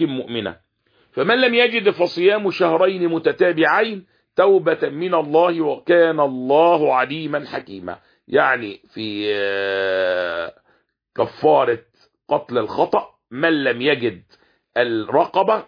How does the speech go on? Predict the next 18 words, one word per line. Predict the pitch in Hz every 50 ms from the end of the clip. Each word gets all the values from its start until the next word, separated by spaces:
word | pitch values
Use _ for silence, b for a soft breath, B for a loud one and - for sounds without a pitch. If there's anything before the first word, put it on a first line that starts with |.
| - 139
المؤمنة | 143 139 139 143 139 - 127 139 156 165 180 190 214 214 - - _ _ _ _
فعليه | - 131 127 123 123 135 156 170 165 143 139 120 127
أن | 131 131
يصوم | 127 117 - - 139 160 170 170 185 190 - b b b b b b _
شهرين | - 165 147 127 120 127 147 165 165 156 139 131 127 143
متتابعين. | 160 160 - 131 120 - 143 135 131 120 113 98 95 87 82 82 82 _ _ _ _ _ _ -
وقال | - - - 143 175 190 196 185
كذلك | - 180 143 135 160 175 180 175 185 185 190 202 220 247 - _ _
في | _ 135 127 131
كفارة | - 131 120 - - 151 175 165 147 120 110 107 - _ _ _ _ _ _ _ _ _ _ _ _ _ _ _ _ _ _ _ _ _ _ _ _ _ _ -
اليمين، | 135 135 135 139 135 147 165 190 208 202 220 226 - _ _ _ _ _ _ _ _ -
يقول: | 117 123 123 - 165 185 185 170 165
"لا | 175 175
يؤاخذكم | 165 156 151 131 143 135 - 156 175 160 160 - 135 135 131
الله | 131 139 160 165 170 147 151 135
باللغو | 135 127 135 156 160 143 143 143 131
في | 143 160 156 131
أيمانكم | 135 143 131 131 123 120 135 127 123 - 98 95